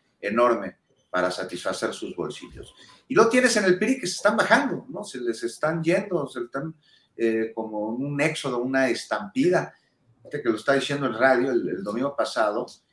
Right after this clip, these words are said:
y, y, y, y Alejandro Moreno, el presidente del piri, pues, bastante molesto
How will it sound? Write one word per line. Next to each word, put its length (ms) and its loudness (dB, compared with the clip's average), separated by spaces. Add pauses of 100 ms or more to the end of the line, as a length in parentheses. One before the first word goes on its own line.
(160)
y, 120 -16 (100)
y, 260 -8
y, 360 -6
y 40 2
Alejandro 420 0
Moreno, 260 0
el 80 -8
presidente 440 -8
del 120 -4
piri, 180 -4
pues, 160 -10
bastante 400 -6
molesto 640 -6